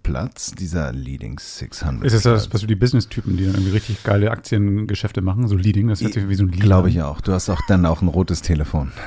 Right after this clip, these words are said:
Speaker 1: in deinem
Speaker 2: <laughs>
Speaker 1: Apartment. Nein, nein, es, Leading six hundred ist ein großer Stellplatz und du hast dann auch ein eigenes privates Waschhaus mit einer freistehenden Badewanne, einem Grillplatz, was im Sommer natürlich besonders sexy ist. Ähm, das heißt, du
Speaker 2: Ach,
Speaker 1: kannst
Speaker 2: Wintergrillen ist auch geil, also.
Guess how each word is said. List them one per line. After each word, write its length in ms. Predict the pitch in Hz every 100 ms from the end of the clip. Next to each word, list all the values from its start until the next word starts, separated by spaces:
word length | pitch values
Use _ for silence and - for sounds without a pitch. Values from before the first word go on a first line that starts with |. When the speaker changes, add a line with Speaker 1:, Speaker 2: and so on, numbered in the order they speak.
| 82
Speaker 1:
in 140 | 87
deinem 300 | - 67 -
Speaker 2:
<laughs> 0 |
Speaker 1:
Apartment. 500 | - - 65 76 87
Nein, 140 | 110
nein, 160 | 139 117
es, 140 | 110
Leading 360 | 120 117 160 156
six 300 | - 120 -
hundred 240 | 131 151
ist 160 | 110 107
ein 60 | 104
großer 280 | 110 131
Stellplatz 540 | 135 147 147 190 - - -
und 240 | 107 -
du 160 | 110 101
hast 360 | 107 - -
dann 220 | 98 107
auch 240 | - 101 98
ein 260 | - 95 -
eigenes 500 | - 104 131 127 123
privates 840 | - - 95 87 101 104 98 - -
Waschhaus 800 | 78 82 92 107 - 73 67 -
mit 160 | 82 69
einer 200 | 82 78
freistehenden 920 | - - 90 123 - 107 98 87 82
Badewanne, 800 | 80 73 76 73 78 80 101 208 - - -
einem 340 | - 92 92 87
Grillplatz, 760 | 98 87 127 - - 85 -
was 120 | 90 82
im 120 | 80
Sommer 220 | 87 87
natürlich 300 | 73 - 69
besonders 440 | 76 71 69 67
sexy 300 | - 73 -
ist. 280 | 60 113 - - - - - -
Ähm, 240 | 92 90
das 200 | 90 87
heißt, 260 | 104 101 -
du 40 |
Speaker 2:
Ach, 100 | -
Speaker 1:
kannst 420 | 104 120 - - 98
Speaker 2:
Wintergrillen 480 | 113 110 98 113
ist 80 | 123
auch 160 | - -
geil, 260 | 87 -
also. 220 | - 92